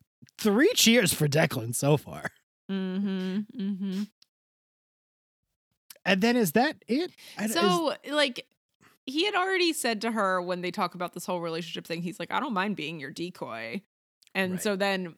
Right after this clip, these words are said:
Speaker 2: you know, later Declan says that. And then, uh, that's when I think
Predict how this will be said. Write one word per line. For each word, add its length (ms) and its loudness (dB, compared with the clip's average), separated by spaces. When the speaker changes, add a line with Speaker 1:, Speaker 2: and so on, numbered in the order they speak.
Speaker 2:
you 120 -2
know, 180 -2
later 440 -4
Declan 500 -6
says 240 -6
that. 280 -4
And 180 -8
then, 420 -8
uh, 400 -2
that's 320 0
when 120 -4
I 80 -4
think 320 -10